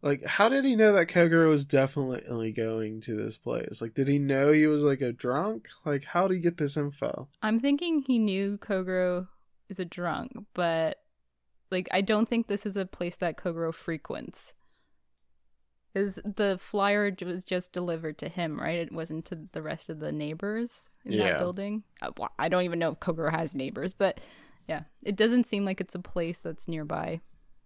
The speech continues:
Speaker 1: Yeah, due to the special, Kogoro was sure to pass through that alleyway. Eri then acted out the scene, so Kogoro was a witness, but he had no clue he was actually setting up his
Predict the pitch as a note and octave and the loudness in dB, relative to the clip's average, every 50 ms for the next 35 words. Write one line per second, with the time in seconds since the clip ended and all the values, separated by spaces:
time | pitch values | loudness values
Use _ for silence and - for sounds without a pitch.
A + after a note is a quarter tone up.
0 | _ _ _ _ _ _ _ _ _ _ _ _ _ _ _ _ _ _ _ _ | _ _ _ _ _ _ _ _ _ _ _ _ _ _ _ _ _ _ _ _
1 | - - _ - - G2 F#2+ F#2 G#2 A2 B2 A#2+ A#2+ - C3 A#2 A2 G#2+ - - | -20 -20 _ -8 -6 -4 -4 -4 -4 -4 -4 -4 -2 -2 -4 -2 -4 -4 0 2
2 | C#3+ C#3 C3+ C#3 - C3+ B2+ B2 - B2+ A#2 A2+ A2+ A2 G#2+ G#2 G#2 - - B2 | 4 4 4 4 2 0 0 0 0 0 2 4 4 4 2 2 0 -2 -2 0
3 | A2+ G#2+ G#2 G2+ - - A2 G2+ G2 G2+ - - - - A2 A2 A2 A2 G#2+ G2+ | 0 0 -2 -4 -4 -2 0 0 0 -2 -4 -8 -8 -4 -2 0 2 2 2 2
4 | G#2 G#2 G#2 G2+ G2+ F#2 - - - G2 G2+ G2+ G2 G2 G2 G2 F#2+ F#2+ F2+ F2 | 0 -2 -2 -2 -2 -2 -2 -4 -4 -6 -4 -4 -2 -2 -2 -2 0 0 0 0
5 | F#2 - _ _ _ _ _ _ _ _ _ _ _ _ _ _ _ _ _ _ | -2 -4 _ _ _ _ _ _ _ _ _ _ _ _ _ _ _ _ _ _
6 | - - - - A2+ A2+ A2 A2 G#2+ G#2+ G#2+ A2 G#2+ G2+ F#2+ G2+ G2 G2+ - - | -14 -6 0 2 4 4 4 4 4 2 0 0 0 -2 -2 -2 -2 -2 -2 -2
7 | A2+ G#2+ G2+ G2 - - G2 F#2+ - - - D3+ D#3 D#3 D3+ D3 D3 C#3+ C3+ C3+ | 0 0 0 0 -2 -4 -4 -4 -2 0 2 4 6 6 6 6 6 4 4 2
8 | C3 - - - - A2 - - A#2 A2+ A2 A2+ G#2+ G2+ G2+ F2+ F2+ F2+ F#2+ F#2+ | 0 -2 -2 -2 -2 -2 -2 0 0 0 2 2 2 2 2 2 0 0 -2 -2
9 | F#2 G#2 A#2+ - - B2+ B2 A#2+ A2+ - - - F#2+ F2 F#2 G2 G2 G2 F2 E2+ | -2 0 0 -2 -2 -4 -4 -4 -4 -6 -6 -6 -8 -6 -6 -6 -6 -6 -6 -4
10 | E2+ G2+ A#2 C3+ C#3 C#3 - - B2+ B2 A#2+ A#2+ A#2 G#2+ G#2 G#2+ G2+ F2 - - | -2 0 2 2 0 0 0 0 2 2 2 2 2 2 2 2 2 2 0 -2
11 | G2+ E2 E2+ - - G#2+ G#2+ G#2+ G#2 G#2 G#2 G2+ G2+ - - A#2 A2+ | -4 -4 -2 0 0 2 2 2 2 0 0 -2 -2 -4 -6 -8 -6